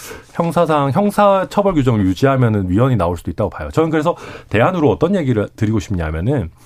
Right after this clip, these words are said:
형사처벌 규정 놔둬봐야 결국은 바지 사장 만듭니다. 솔직히. 그러니까 회사 씨이오들 입장에서. 저는 결국은 이게 좀 너무 표현이 어떤지 모르겠지만은 목숨값을 높여야 된다 생각해요.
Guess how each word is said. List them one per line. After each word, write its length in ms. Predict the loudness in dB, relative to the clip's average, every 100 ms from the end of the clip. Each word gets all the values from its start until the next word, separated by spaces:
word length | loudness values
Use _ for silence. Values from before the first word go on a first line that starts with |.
| -20 -20 -20 -4
형사처벌 560 | 0 2 2 2 2
규정 240 | 2 2 2
놔둬봐야 760 | 0 0 0 2 4 2 0 -4 _ -20 -20 -4
결국은 720 | 2 2 2 2 2 2 0
바지 220 | 0 0
사장 300 | 0 2 0
만듭니다. 560 | 0 -2 -4 -6 -10 -14
솔직히. 460 | -4 -4 -2 -6 -6 -4
그러니까 300 | -4 -2 -2
회사 240 | 2 0
씨이오들 400 | 0 0 2 0
입장에서. 420 | -2 -4 -6 -6 -8 -10 -16 -12 0
저는 240 | 2 4
결국은 460 | 4 2 2 2 2
이게 160 | 0
좀 280 | 0 0 0
너무 380 | 2 2 2 0
표현이 420 | 0 2 4 2 -4 -4
어떤지 360 | 0 0 0
모르겠지만은 760 | 0 0 -2 -2 0 0 -2 -4 -12 -20 -20 -20 -20 -14 0
목숨값을 880 | 0 0 -2 0 0 0 -2 0 0
높여야 340 | 0 0 -2
된다 200 | -2 -6
생각해요. 360 | -10 -10 -14